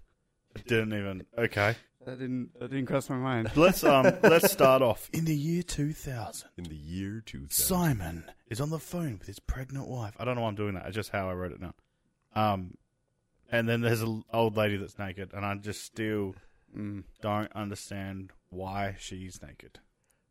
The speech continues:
Speaker 3: Because that's her thing, I guess.
Speaker 1: But why does her thing have to be that?
Speaker 3: I don't know. She's got pink pubes.
Speaker 1: She, she obviously dyes them.
Speaker 2: Yeah.
Speaker 3: Does she?
Speaker 1: Right.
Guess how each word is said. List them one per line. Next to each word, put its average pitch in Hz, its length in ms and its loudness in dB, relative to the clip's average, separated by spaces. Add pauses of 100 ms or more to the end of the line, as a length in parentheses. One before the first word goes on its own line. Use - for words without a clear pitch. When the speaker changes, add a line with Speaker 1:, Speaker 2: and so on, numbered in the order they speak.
(100)
Speaker 3:
Because 92 260 -8
that's 82 220 -8
her 76 80 -8
thing, 78 320 -10
I 73 80 -12
guess. 73 380 -14 (1600)
Speaker 1:
But 98 160 -6
why 131 240 4
does 131 180 0
her 120 120 -2
thing 117 220 -6
have 117 160 -4
to 107 80 -12
be 98 120 -6
that? 107 320 -8
Speaker 3:
I - 80 -10
don't 110 140 -6
know. 107 140 -4
She's 127 180 -12
got 135 160 -6
pink - 240 -8
pubes. 120 540 -10 (460)
Speaker 1:
She, 127 300 -2
she - 180 -2
obviously 135 300 -2
dyes 110 400 0
them. 101 480 -4
Speaker 2:
Yeah. - 240 -6
Speaker 3:
Does 92 240 0
she? 147 300 -4 (1300)
Speaker 1:
Right. 90 240 -14